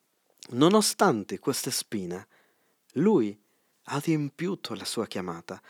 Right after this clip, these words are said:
ha adempiuto la sua missione. È stato l'apostolo Paolo. Paolo ha adempiuto tutto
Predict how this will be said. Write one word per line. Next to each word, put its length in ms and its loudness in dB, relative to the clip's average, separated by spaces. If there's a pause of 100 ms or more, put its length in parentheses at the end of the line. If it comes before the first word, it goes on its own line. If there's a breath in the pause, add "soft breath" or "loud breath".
ha 80 -8
adempiuto 680 0
la 100 0
sua 240 2
missione. 720 -4 (840)
È 100 -12
stato 580 0 (180)
l'apostolo 640 0
Paolo. 460 -12 (840)
Paolo 400 4
ha 40 6
adempiuto 760 0
tutto 540 -2